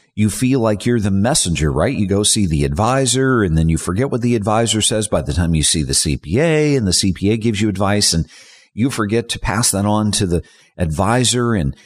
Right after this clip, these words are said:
the advisor forgets to tell you what to ask your attorney. I know it's so easy,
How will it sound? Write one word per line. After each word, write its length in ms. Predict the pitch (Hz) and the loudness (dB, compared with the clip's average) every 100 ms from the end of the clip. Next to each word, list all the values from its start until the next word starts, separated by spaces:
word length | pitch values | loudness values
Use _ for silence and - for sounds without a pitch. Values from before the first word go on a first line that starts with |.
| _ - | _ -4
the 140 | 95 | -2
advisor 500 | 78 87 113 127 123 | 0 0 0 0 -2
forgets 460 | - 101 113 120 - | -2 -2 -2 -2 -2
to 120 | 92 | -2
tell 220 | 127 117 | 0 0
you 140 | 113 | 2
what 180 | 101 110 | 0 0
to 140 | - 95 | -2 -2
ask 280 | 113 - | -2 -2
your 160 | - 85 | 0 0
attorney. 680 | 71 - 135 131 135 127 - _ _ _ _ | 0 0 0 0 0 -2 -4 _ _ _ _
I 160 | 131 | -2
know 260 | 131 143 131 | 0 2 2
it's 140 | 120 - | 2 2
so 220 | 117 101 | 2 2
easy, 420 | 101 82 65 - | 2 0 -2 -8